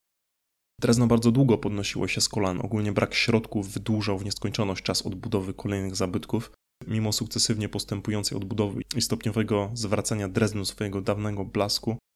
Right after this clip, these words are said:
jeszcze w latach osiemdziesiątych w mieście można było znaleźć zniszczone budynki. Najbardziej znany z nich, pozostawiony na pamiątkę bombardowań, a tak przynajmniej się tłumaczono wtedy,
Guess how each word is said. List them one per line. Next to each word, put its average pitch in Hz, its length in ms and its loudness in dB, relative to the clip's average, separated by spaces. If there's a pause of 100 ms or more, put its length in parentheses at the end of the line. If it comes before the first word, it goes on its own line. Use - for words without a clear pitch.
(100)
jeszcze - 220 0
w - 20 4
latach 131 220 4
osiemdziesiątych 123 880 0 (100)
w 101 80 -8
mieście 107 320 -2
można 104 260 -2
było 101 260 2
znaleźć 98 440 -2
zniszczone 110 400 0
budynki. 107 480 0 (640)
Najbardziej 113 460 4
znany 113 220 6
z 104 100 0
nich, 113 180 2
pozostawiony 107 600 2
na 104 100 -2
pamiątkę 113 460 4
bombardowań, 98 680 0
a - 60 -4
tak - 140 -2
przynajmniej 104 400 0
się - 140 -4
tłumaczono 101 460 2
wtedy, 107 360 0